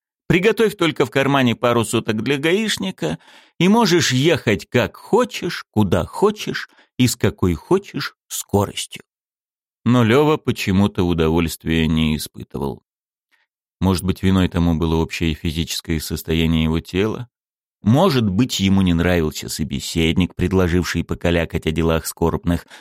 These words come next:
но за последние сорок минут не проронивший ни слова. Лёва тоже не стал завязывать разговор.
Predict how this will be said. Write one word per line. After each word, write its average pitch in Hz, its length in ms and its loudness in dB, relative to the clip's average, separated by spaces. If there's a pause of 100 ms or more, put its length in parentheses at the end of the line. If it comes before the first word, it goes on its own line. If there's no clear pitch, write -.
(120)
но 113 100 4
за 107 140 2
последние 85 720 0
сорок 85 420 -2
минут 80 400 0
не 107 120 4
проронивший 76 760 -4
ни 85 160 2
слова. 98 720 0 (960)
Лёва 226 260 4
тоже 185 320 2
не 147 140 2
стал 127 240 2
завязывать 107 560 4
разговор. 85 560 0